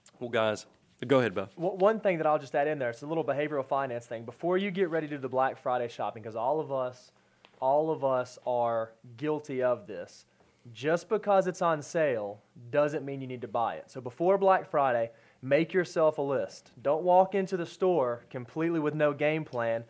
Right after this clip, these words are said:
Speaker 2: 'cause all of a sudden you'll start seeing that you absolutely need that thing that's half off that you'll never use in your whole entire life.
Speaker 1: So you mean when I buy that Tupperware that's normally forty-nine dollars and I get it for nine ninety-nine,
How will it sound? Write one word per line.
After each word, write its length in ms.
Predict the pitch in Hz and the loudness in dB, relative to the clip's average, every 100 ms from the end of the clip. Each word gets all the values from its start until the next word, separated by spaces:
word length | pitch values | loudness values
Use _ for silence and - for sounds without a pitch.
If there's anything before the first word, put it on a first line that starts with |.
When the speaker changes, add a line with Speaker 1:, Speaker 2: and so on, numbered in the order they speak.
| - _ - | -18 _ -6
Speaker 2:
'cause 120 | 135 | 0
all 160 | 143 | 2
of 40 | 143 | 2
a 60 | |
sudden 220 | - 151 135 | 2 0 0
you'll 80 | 127 | -4
start 320 | - 139 127 | 0 0 0
seeing 240 | 147 139 | -4 -4
that 80 | 123 | -4
you 160 | 135 135 | -2 2
absolutely 400 | 147 143 143 139 | 2 0 -6 -6
need 160 | 147 | -4
that 240 | 127 - - | -4 -4 -4
thing 220 | 147 127 | -4 -4
that's 140 | 113 | -6
half 280 | 139 131 120 | -4 -2 2
off 300 | 143 123 - | 4 4 2
that 80 | 127 | -4
you'll 80 | 120 | -4
never 280 | 127 120 | -2 -2
use 240 | 120 120 110 | -2 -6 -8
in 40 | |
your 100 | 110 | -10
whole 140 | 113 110 | -6 -8
entire 300 | 104 98 95 | -6 -8 -6
life. 400 | 92 71 - _ _ _ _ - _ _ _ _ _ _ | -8 -10 -16 _ _ _ _ -20 _ _ _ _ _ _
Speaker 1:
So 140 | - 120 | -6 0
you 80 | 117 | 4
mean 180 | 131 | 6
when 100 | 117 | 6
I 60 | 113 | 2
buy 240 | 101 117 | 2 0
that 220 | 110 110 - _ | 2 0 -4 _
Tupperware 500 | - 123 127 117 117 | -2 0 2 6 6
that's 200 | 104 98 | 6 2
normally 260 | 120 113 113 | 2 4 4
forty-nine 460 | - 113 110 107 104 | 2 2 4 2 4
dollars 320 | 107 110 107 | 4 2 2
and 80 | 104 | 0
I 40 | |
get 140 | 101 | 0
it 80 | 104 | -2
for 80 | - | -2
nine 260 | 98 104 110 | 0 0 0
ninety-nine, 540 | 110 107 107 107 | 0 0 0 -2